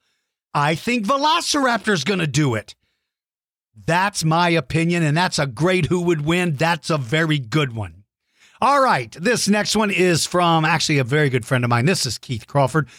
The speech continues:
who is a very good friend, and they live up in, um,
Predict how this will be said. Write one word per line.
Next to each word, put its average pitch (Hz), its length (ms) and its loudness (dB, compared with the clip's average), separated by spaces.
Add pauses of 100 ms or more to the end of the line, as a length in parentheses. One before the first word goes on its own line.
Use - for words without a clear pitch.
(160)
who 175 140 0
is 139 100 0
a 143 80 0
very 139 240 2
good 117 180 0
friend, 135 300 0
and 143 100 2
they 117 80 0
live 127 240 0
up 127 220 -2
in, 113 220 -2 (320)
um, 107 460 0